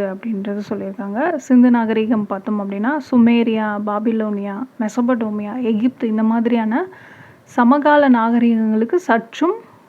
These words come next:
குறைந்ததல்ல. So சில விஷயங்கள்ல அதை விட மேலானதா தான், ஆஹ், சிந்து நாகரிகம் இருந்திருக்கு அப்படிங்கிறது நிறைய தொல்பொருள் ஆய்வுகள் மூலமா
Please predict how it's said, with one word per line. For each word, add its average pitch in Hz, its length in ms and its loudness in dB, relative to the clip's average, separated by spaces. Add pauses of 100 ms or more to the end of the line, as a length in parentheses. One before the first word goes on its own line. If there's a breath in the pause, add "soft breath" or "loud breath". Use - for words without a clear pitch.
(160)
குறைந்ததல்ல. 220 800 4 (300)
So 269 160 -8 (140)
சில 226 260 -2
விஷயங்கள்ல 226 640 0 (100)
அதை 220 240 0
விட 247 160 4 (120)
மேலானதா 240 800 2
தான், 330 220 -2 (600 loud breath)
ஆஹ், 226 300 4 (260)
சிந்து 247 280 6
நாகரிகம் 214 480 2
இருந்திருக்கு 226 540 4
அப்படிங்கிறது 208 600 -2
நிறைய 226 320 0
தொல்பொருள் 226 580 0
ஆய்வுகள் 208 460 -4
மூலமா 196 400 -4